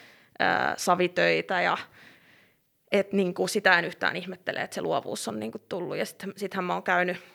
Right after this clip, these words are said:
Steiner-koulua sen takia, että mun äiti ajatteli, että se on hyvä,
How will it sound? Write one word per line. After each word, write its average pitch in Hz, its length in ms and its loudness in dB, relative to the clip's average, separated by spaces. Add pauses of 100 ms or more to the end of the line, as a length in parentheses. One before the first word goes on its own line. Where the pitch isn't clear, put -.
Steiner-koulua 175 920 4
sen 170 200 -4
takia, - 400 -2
että - 300 -4 (320)
mun - 120 -12
äiti 170 220 -2
ajatteli, 170 340 -4
että - 140 -8
se - 60 -6
on 185 120 -6
hyvä, 185 220 -2